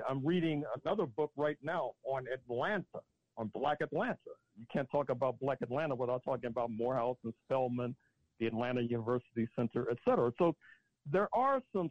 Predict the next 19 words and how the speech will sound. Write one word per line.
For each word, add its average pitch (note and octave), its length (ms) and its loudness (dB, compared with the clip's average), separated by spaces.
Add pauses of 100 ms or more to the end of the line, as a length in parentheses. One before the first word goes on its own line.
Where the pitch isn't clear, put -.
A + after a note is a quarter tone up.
substantial D#3+ 800 0
black D3+ 220 2
institutions, B2+ 960 -2 (140)
but D#3 180 4
you F3+ 160 6
are E3 160 4 (220)
correct D#3+ 480 2 (920)
to D#3 180 2
raise D#3+ 640 2 (140)
alarm F#3+ 460 2
bells A2 480 -4 (200)
about C#3+ 380 0
our C3 180 2 (120)
future, G3+ 420 0 (680)
not E3 340 0
only F#3+ 580 2 (140)
because C#3+ 680 2 (460)
of C3+ 420 0 (720)
the B2+ 300 4